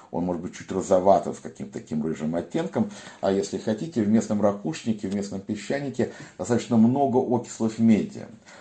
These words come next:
а в силу этого вот приобретает вот такую вот цветность. Здесь у, э, Гогена она утрирована,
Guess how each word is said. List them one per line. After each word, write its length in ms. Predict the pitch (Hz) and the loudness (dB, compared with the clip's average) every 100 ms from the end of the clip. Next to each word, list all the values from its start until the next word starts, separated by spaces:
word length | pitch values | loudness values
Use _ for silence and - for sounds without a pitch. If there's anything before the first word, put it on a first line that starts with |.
| - | -4
а 240 | - 87 80 | 4 4 4
в 100 | - | 0
силу 300 | 98 92 98 | -2 2 2
этого 520 | 90 - 78 73 76 | 2 -2 -6 -4 -4
вот 100 | - | -4
приобретает 640 | 76 73 80 85 76 73 | -6 -6 -6 -2 -2 -2
вот 180 | 73 - | -8 -8
такую 420 | 85 - 92 87 | -8 -6 -4 -4
вот 220 | 85 101 | -2 -4
цветность. 500 | - 139 196 175 139 | -4 -2 -2 -2 -4
Здесь 720 | 98 95 92 120 - - - - _ _ - _ | -6 -8 2 4 4 -2 -14 -20 _ _ -20 _
у, 360 | - 107 104 101 | -2 0 0 0
э, 1080 | 95 104 98 92 92 90 90 90 87 87 87 | 4 6 8 8 6 6 4 4 2 0 2
Гогена 600 | 101 98 104 101 98 95 | 2 4 4 4 4 2
она 320 | 95 90 - | 2 0 0
утрирована, 960 | 120 - 90 80 76 80 113 139 160 | -4 -6 -6 -4 -4 -2 -4 -4 -6